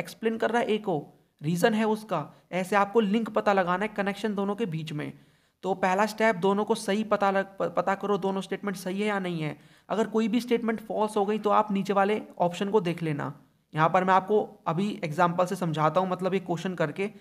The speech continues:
आपको समझ में आ जाएगा। क्वेश्चन को रीड करो और अटेम्प्ट करो मेरे साथ। एजर्शन दे रखा है, आर्कोलॉजिस्ट यूज़ करते हैं कुछ स्ट्रैटेजीज फाइंड करने के लिए सोशल और इकोनॉमिक डिफरेंसेस पीपल के बीच में। इनमें से क्या क्या आता है कि वो स्टडी करते हैं बरियल्स को, आर्टिफैक्ट्स को,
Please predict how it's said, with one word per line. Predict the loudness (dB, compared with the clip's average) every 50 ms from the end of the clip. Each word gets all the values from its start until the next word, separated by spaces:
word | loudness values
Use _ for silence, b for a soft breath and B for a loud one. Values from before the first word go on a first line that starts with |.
| B B B -4
आपको | -4 -2 -2 -2 -2
समझ | 0 0 0 0 0
में | 0 0
आ | 0 0
जाएगा। | 0 0 -2 -2 -2 -4 -4 -6 -8 -12 -20 _ _ _ _ _ _ _ -6
क्वेश्चन | -4 -2 0 0 4
को | 4 4
रीड | 4 6 2 0 4 6
करो | 6 6 6
और | 6
अटेम्प्ट | 4 4 2 2 0 2 0 0
करो | 0 0 2
मेरे | 0 -2 -2
साथ। | -2 -2 0 0 0 -2 -4 -10 b b b b b b b b b b b 2
एजर्शन | 2 4 4 2 2 4 4 4 4
दे | 4 4
रखा | 4 4 2 2 0 0
है, | 2
आर्कोलॉजिस्ट | 4 4 4 4 4 4 2 2 2 2 2 2 -2 -4 -4
यूज़ | -4 -4 -4 -4 -2
करते | -2 -2 -2 -2 -4 -4
हैं | -4
कुछ | -4 -6 -8 -8
स्ट्रैटेजीज | -6 -2 -2 -2 -2 -2 -4 -2 -2 -2 -2 -4 B B B B B B B _ _
फाइंड | 0 0 2 0 2
करने | 2 0 0 2 0 -2 -2
के | -2 0
लिए | 0 -2
सोशल | -2 -2 -2 -4 -2 -2 0 0 0
और | 2 0
इकोनॉमिक | 0 0 0 0 0 0 -2 -2
डिफरेंसेस | -2 -4 -4 -2 -4 -4 -2 -4 -6 -6 -6
पीपल | -6 -6 -2 0 2 0 2
के | 0 -2 -2
बीच | -2 -2 -2 -4
में। | -4 -6 -6 -6 b b b b b b b
इनमें | -4 -2 0 0 0
से | 0 0 0
क्या | 2 2 2 2
क्या | 2 2 0 0
आता | 0 0 -2
है |
कि | -2 -2 -2
वो | -2 -2 -2
स्टडी | -2 -2 -2 -2 -2 0
करते | -2 -2 -2 -2
हैं | -4 -2 0
बरियल्स | 0 0 0 0 -2 -4 -4 -6
को, | -4 -2 0
आर्टिफैक्ट्स | 0 0 0 -4 -4 -4 -4 -6 -6 -8 -10
को, | -6 -4 -4 -4